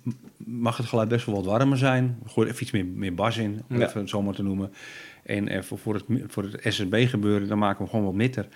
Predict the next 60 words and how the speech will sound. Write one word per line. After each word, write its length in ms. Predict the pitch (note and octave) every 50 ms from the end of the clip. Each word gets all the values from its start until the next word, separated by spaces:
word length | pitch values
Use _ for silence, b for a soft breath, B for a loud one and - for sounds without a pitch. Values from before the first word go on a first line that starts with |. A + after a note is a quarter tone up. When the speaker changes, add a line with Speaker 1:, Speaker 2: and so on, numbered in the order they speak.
| B B B B B
Speaker 1:
En 100 | - C#3
dan 100 | C3 A#2+
gaan 100 | B2+ B2
we 60 | A2+
ook 80 | G#2+
gebruik 280 | - A2 - G2+ G2 G2
maken 160 | G#2+ G2+ G#2+
van 100 | G#2 A#2
een 60 | B2+
compressor. 580 | B2 C3 B2 B2 D3 D3+ D3 - - G2+ F#2 - - b b b b b C3+
Speaker 2:
Oh 120 | C3 C#3
ja. 140 | C3+ G2+ D2+ -
Speaker 1:
Ja, 60 | G#2+
dat 120 | G2+ F#2+ F#2+
weet 180 | G2 G2 F#2+
je 80 | - G#2
ook 100 | G#2+ A2
wel 100 | A#2+ A#2+
wat 80 | A#2+ A#2
het 80 | B2 B2+
Speaker 2:
Ja, 20 |
Speaker 1:
is 60 | A#2+ A#2
Speaker 2:
dat 100 | A#2+ A#2+
Speaker 1:
natuurlijk, 260 | B2+ C3 C#3 C#3 C#3
hè. 100 | B2+ A#2
Speaker 2:
komt. 180 | - A#2 A2+
Speaker 1:
Dus 100 | - A#2+ A#2+ A#2
we, 40 | B B B B B
ja, 200 | B A#2+ - -
we, 100 | A#2+ A2 G2+ -
we 80 | - A#2
pompen 340 | - - C#3 C3 A#2+ A2+ A#2+
het 100 | A#2 -
geluid 280 | - B2 C3 C3 B2
een 60 | A#2
beetje 300 | G#2+ G#2 G#2 F#2 - G#2+
op. 320 | - A2 G2+ F#2+ - - -
En 120 | - G#2+ G#2
dat 80 | G#2+
moet 140 | G#2+ A#2 G#2+
je 80 | - A2+
in 140 | A2+ A2+
F 40 | -
M 120 | C#3 C3+ C3+
wil 80 | B2+ B2
je 60 | A#2
het 80 | G#2
helemaal 400 | G#2 A2 A2 G#2+ G#2+ G#2+ G#2+ G#2
niet. 160 | F#2+ F2 E2+ - B B B
Zitten 320 | B - - D3 C#3 C#3+ D3
we 60 | C#3
hier 80 | C3+
lokaal 380 | C3 C3 B2+ C3 - F3+ G3 G#3
met 140 | F#3 D3 A#2+
elkaar, 380 | G#2+ G2 - G2 F#2+ G2+ A2 G#2+
S 20 |
S 60 | - G#2
B, 20 | F#2+
wil 160 | G#2+ A#2 C3
je 80 | C#3+